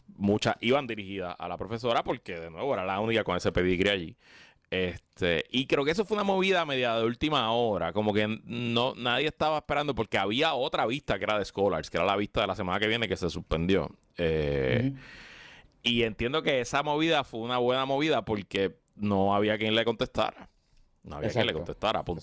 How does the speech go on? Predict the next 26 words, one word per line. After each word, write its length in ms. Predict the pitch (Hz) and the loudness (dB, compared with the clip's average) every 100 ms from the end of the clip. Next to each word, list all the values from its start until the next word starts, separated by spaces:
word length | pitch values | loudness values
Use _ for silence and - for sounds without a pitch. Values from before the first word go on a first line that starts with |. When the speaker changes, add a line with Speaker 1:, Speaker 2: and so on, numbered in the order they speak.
| 101 | -10
Speaker 2:
Exacto. 340 | 85 - - - | -10 -16 -20 -4
Speaker 1:
Eh, 880 | 104 90 85 78 69 65 - - - - - - - - - | -2 0 2 2 0 0 -2 -6 -14 -20 -20 -20 -20 -16 -2
este, 320 | 117 - - | -2 0 -6
y 200 | - 196 | -2 -2
tercero, 960 | 220 220 175 214 214 180 143 143 156 - | 0 -2 -2 0 2 2 2 0 -2 -4
pues 240 | 135 127 | -2 0
los 220 | 123 120 | 2 2
cuatro 400 | - 123 110 120 | 2 0 0 0
estadistas 680 | 131 147 147 143 - 165 165 160 | 0 0 0 -2 -4 -2 -2 -2
venían 340 | 160 156 151 | 0 0 0
a 60 | 156 | 0
decir 180 | 151 | 0
lo 120 | 165 170 | 0 0
mismo, 540 | 208 202 170 160 151 | 0 0 2 2 2
los 300 | 131 110 107 | 2 0 0
otros 240 | 104 120 | -2 -2
cuatro, 480 | 131 151 175 - 196 | 0 2 0 -2 -6
pues 240 | 175 151 120 110 | -4 -4 -4 -4
cada 240 | - 107 | -2 0
cual 120 | 113 135 | 0 0
dijo 200 | 147 - | 0 0
que 80 | |
le 80 | - | 0
dio 100 | - | 0
la 80 | 80 | 0
gana. 220 | 71 - | -2 -6